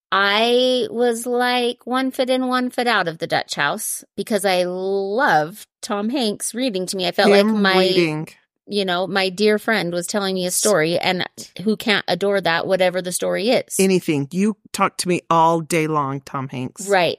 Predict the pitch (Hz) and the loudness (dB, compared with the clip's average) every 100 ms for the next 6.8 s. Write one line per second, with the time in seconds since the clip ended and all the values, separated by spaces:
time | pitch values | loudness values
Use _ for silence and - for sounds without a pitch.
0 | - 214 214 220 214 - 294 - 254 214 | -4 -2 0 0 -2 -2 -4 -4 -4 -4
1 | - - 226 226 180 175 _ 180 180 - | -2 0 2 2 2 0 _ -6 -6 -6
2 | 190 180 175 160 175 175 165 165 - 170 | -4 -2 -2 -2 0 0 0 -2 -2 -6
3 | 156 147 123 80 - - - - - _ | -4 -4 -4 -6 -12 -20 -20 -20 -20 _
4 | _ 202 214 202 - - 240 294 - 302 | _ 0 0 0 -4 -2 0 0 0 0
5 | 311 - _ _ - - _ _ - 202 | -2 -8 _ _ -18 -18 _ _ -2 0
6 | 208 208 202 196 - - - | 0 0 0 0 -2 -6 -8